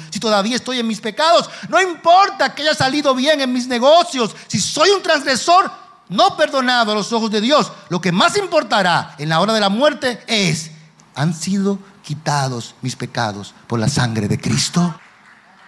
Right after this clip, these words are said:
Ahora, esta última frase que dice Pink nos lleva a una pregunta. ¿Cuál es la base para el perdón de nuestros pecados?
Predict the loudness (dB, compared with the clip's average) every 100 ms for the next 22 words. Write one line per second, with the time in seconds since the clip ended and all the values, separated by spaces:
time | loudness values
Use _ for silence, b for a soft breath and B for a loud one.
0 | _ -14 0 0 0 -6 -20 _ _ _
1 | _ _ _ _ _ _ _ -4 -2 -2
2 | -2 -4 -2 -4 -4 -8 -10 -8 -8 -6
3 | -8 -6 -10 -8 -8 -6 -4 -4 -2 -4
4 | -6 -8 -10 -10 -10 -8 -4 -2 -2 -2
5 | -6 -6 -6 -6 -8 -8 -10 -10 -12 -14
6 | -18 -20 -20